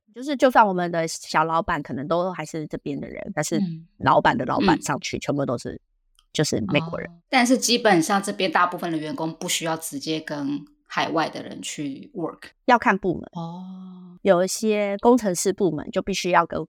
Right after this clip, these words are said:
Speaker 1: 海外的工程师，
Speaker 2: 嗯。
Speaker 1: 因为很多主机，就是机-，机台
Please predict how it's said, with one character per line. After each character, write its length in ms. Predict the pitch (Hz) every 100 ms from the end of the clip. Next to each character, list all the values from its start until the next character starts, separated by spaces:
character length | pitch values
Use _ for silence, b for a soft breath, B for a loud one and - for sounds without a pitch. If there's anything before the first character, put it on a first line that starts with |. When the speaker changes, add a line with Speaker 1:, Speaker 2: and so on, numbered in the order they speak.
| -
Speaker 1:
海 200 | - 147
外 180 | - 202 160
的 80 |
工 160 | 156 143
程 160 | - -
师， 100 | -
Speaker 2:
嗯。 40 |
Speaker 1:
因 80 | 208
为 60 |
很 120 | 196 165
多 120 | 170
主 220 | - 147 -
机， 300 | - 151 170 _ _ _
就 120 | - 170
是 260 | 170 151 -
机-， 240 | - 180 175
机 180 | - 190
台 320 | 196 - 170